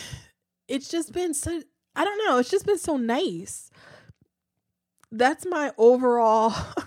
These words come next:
<laughs> like, uh, review of it. It's just been such a nice place. Like, Kensington Royal, I stopped following Kensington Royal on Instagram. I stopped,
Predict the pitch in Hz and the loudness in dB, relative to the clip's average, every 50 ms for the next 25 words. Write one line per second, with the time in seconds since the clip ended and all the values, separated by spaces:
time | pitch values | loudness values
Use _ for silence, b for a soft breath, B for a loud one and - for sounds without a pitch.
0 | - _ _ _ - - - - - _ _ 240 226 226 254 214 208 202 - - | -10 _ _ _ -20 -20 -20 -20 -20 _ _ 0 0 2 2 2 2 0 -2 -12
1 | - b b b b b b b _ _ - 247 233 233 233 220 208 240 247 240 | -20 b b b b b b b _ _ 0 0 2 2 2 0 0 0 0 0
2 | 208 196 214 247 285 320 285 233 208 190 196 180 156 - 214 233 - - 294 294 | 0 0 0 0 0 0 0 0 -2 -2 -2 -4 -2 0 0 -2 0 0 -2 -2
3 | - - 302 285 - - 311 294 - 269 240 226 208 196 202 208 220 - - - | 0 -2 -4 -4 -2 -4 -6 -4 -2 -2 -2 -2 -2 -2 0 -2 -2 -4 -6 -6
4 | - 226 196 165 151 175 - 202 196 202 - 214 277 320 392 427 427 415 - - | -4 -4 -2 -2 -4 -6 -6 -6 -4 -2 0 0 0 0 2 2 2 2 2 -2
5 | 302 247 208 202 220 233 233 220 214 165 170 165 165 - _ _ _ - 240 240 | -4 -4 -2 0 0 2 2 2 0 0 -4 -8 -10 -14 _ _ _ -8 -4 -2
6 | 277 285 285 277 254 - - - - 214 220 226 - - - 220 208 214 208 214 | 0 0 0 0 -2 -4 -10 -6 -4 -2 -2 -2 -4 -4 -2 0 2 2 2 2
7 | 208 214 208 208 - 220 202 202 196 196 - 214 196 180 180 190 185 185 185 185 | 0 -2 -4 -4 -4 -6 -6 -4 -6 -6 -6 -8 -6 -4 -4 -4 -4 -4 -4 -6
8 | 185 - - 180 185 - - 190 190 175 170 175 165 165 170 175 - B B B | -6 -8 -8 -10 -10 -8 -8 -8 -8 -8 -8 -8 -8 -8 -10 -10 -14 B B B
9 | B B B B B B - - 196 196 - - - 220 214 220 214 214 208 - | B B B B B B -6 -4 -4 -4 -4 -6 -6 -2 0 0 0 0 -2 -6
10 | _ - - | _ -14 -16